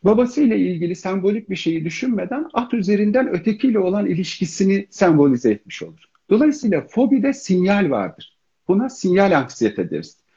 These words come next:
Aslında fobi eski Yunanca'daki phobos kelimesinden geliyor. Phobos korkutmak demektir. Hayaletler, hortlaklarla korkutmak demektir. Fo-, neden önemli?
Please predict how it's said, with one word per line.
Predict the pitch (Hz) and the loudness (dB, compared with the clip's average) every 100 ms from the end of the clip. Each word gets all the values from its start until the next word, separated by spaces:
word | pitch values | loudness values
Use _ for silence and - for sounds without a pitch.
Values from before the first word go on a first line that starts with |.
| - _ | -20 _
Aslında | 226 262 - 277 175 110 - | -4 -4 0 2 2 0 -6
fobi | - 233 147 339 - _ _ _ _ _ _ _ _ _ _ _ | 0 2 2 0 -4 _ _ _ _ _ _ _ _ _ _ _
eski | 175 190 - 277 | 0 0 0 2
Yunanca'daki | 208 202 220 208 185 196 202 240 - | 2 2 -2 0 0 -2 -4 -8 -4
phobos | - 214 175 139 - | 0 4 4 0 0
kelimesinden | 139 131 120 - 113 110 104 104 | 0 2 0 -4 -4 -4 -4 -4
geliyor. | 95 90 90 - | -4 -4 -8 -12
Phobos | - 247 220 262 294 - _ _ _ _ _ - | -2 0 2 2 -2 -10 _ _ _ _ _ -4
korkutmak | 208 202 202 220 - 214 220 - | 0 0 0 -4 -4 -8 -8 -10
demektir. | 123 104 101 _ - - - | -8 -8 -12 _ -20 -20 -2
Hayaletler, | 160 175 165 160 151 160 170 | 2 4 2 0 -2 -2 -2
hortlaklarla | 160 151 160 - 175 160 185 190 160 139 | -2 0 0 -2 -8 -4 -2 -2 -2 -6
korkutmak | - 147 143 151 - 165 - - | 0 0 0 -4 -6 -8 -8 -10
demektir. | - - _ - - _ _ - _ | -10 -12 _ -20 -20 _ _ -20 _
Fo-, | - 220 170 | -2 2 4
neden | 175 254 277 | 4 4 2
önemli? | 151 127 120 | 0 -2 -4